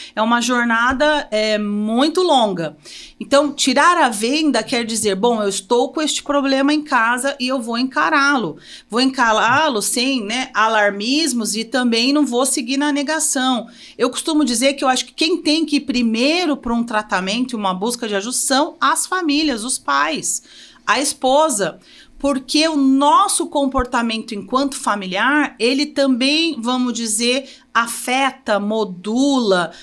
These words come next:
o, o uso do, do, daquele, daquele ente querido. A, a, quem trabalha com terapia sistêmica familiar vai entender o que eu tô falando, que quando a droga, ela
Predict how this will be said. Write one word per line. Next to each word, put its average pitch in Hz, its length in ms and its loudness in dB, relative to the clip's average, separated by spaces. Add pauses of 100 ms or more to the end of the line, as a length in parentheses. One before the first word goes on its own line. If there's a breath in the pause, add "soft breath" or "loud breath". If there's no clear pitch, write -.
(160 loud breath)
o, 269 400 0
o 269 380 2
uso 247 240 2
do, 202 340 2
do, 196 280 -2
daquele, 196 540 -2
daquele 202 440 -2
ente 185 280 -2
querido. 156 540 -4 (340 loud breath)
A, - 100 -8 (160)
a, 180 120 0
quem 294 340 -2
trabalha 294 520 2
com 269 160 -4
terapia 220 480 -2
sistêmica 196 580 -4
familiar 185 480 -2
vai 254 160 0
entender 262 360 0
o 240 80 2
que 247 80 -4
eu 240 60 -2
tô 240 140 -4
falando, 226 580 0
que - 220 -12
quando 269 420 -2 (300 loud breath)
a 214 120 2
droga, 247 580 2
ela 214 220 4